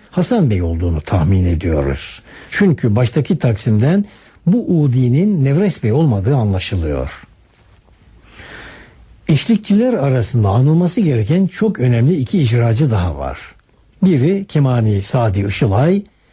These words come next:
diğeri ise Nevres Bey'in en sevgili dostu olan kemençevi Kemal Niyazi Seyhun.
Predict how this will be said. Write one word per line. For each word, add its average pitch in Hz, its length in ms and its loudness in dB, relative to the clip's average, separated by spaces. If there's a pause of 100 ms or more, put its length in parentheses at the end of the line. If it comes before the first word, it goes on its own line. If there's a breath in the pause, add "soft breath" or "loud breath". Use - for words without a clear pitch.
(140 soft breath)
diğeri 147 320 2
ise 151 520 0 (380 soft breath)
Nevres 143 460 0
Bey'in 120 300 0
en 226 180 2
sevgili 113 520 0
dostu 117 320 0
olan 131 380 2 (300 loud breath)
kemençevi 139 840 0 (180)
Kemal 117 360 0
Niyazi 117 460 0
Seyhun. 78 460 -4